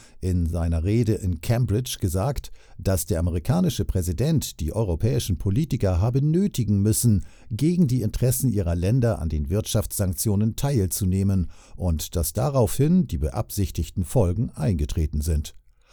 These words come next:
Eine massive Kapitalflucht aus Russland, Einfrieren von ausländischen Direktinvestitionen,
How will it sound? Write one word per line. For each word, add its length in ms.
Eine 220
massive 520
Kapitalflucht 880
aus 240
Russland, 640
Einfrieren 760
von 200
ausländischen 720
Direktinvestitionen, 1300